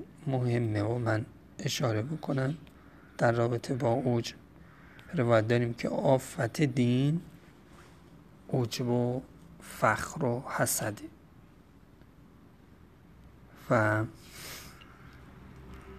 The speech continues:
حضرت عیسی با یه شخص قصیری کوتاه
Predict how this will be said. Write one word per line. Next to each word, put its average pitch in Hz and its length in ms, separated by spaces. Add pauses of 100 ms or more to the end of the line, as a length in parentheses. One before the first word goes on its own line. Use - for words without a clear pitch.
(1800)
حضرت 120 560
عیسی 131 420
با 117 240
یه 110 140
شخص - 440
قصیری 117 680
کوتاه 123 520